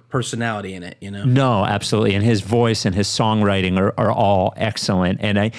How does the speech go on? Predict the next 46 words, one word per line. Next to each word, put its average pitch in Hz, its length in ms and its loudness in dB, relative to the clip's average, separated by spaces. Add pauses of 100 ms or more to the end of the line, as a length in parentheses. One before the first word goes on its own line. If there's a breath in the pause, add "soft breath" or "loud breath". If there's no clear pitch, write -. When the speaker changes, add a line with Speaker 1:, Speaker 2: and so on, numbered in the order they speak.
(140 loud breath)
Speaker 2:
he 170 160 2
has 131 180 2
never 123 360 4
been 107 260 0
one 101 260 0
to 107 80 2
shy 95 300 0
away 90 300 2
from 92 520 0
nods 90 720 0
to 87 540 2
the 95 100 0
things 92 320 -2
that 95 160 -2
influence 92 480 -4
him. 98 220 -2
And, 110 260 0 (320 loud breath)
and, 123 220 0
like, 110 320 -2 (280 loud breath)
overt 123 560 2
nods, 101 600 -2
and 113 140 0
I, 104 180 -2
they're 113 180 2
not 120 320 0
rip-offs 107 640 0
because 101 300 -2
he's 98 160 0
doing 101 400 2
them 92 200 0
on 92 200 -2
purpose. - 520 -6
Like, 101 200 -2
it's 95 100 -6
part 98 320 -2
of 85 140 -2
what - 60 2
Speaker 1:
Right. 85 80 -4
Speaker 2:
he's 90 200 -4
doing. 90 340 -2
He's 82 140 -6
playing 90 320 -2
tribute 98 380 -4
to 113 140 -4
it. 110 100 -4
So 113 240 0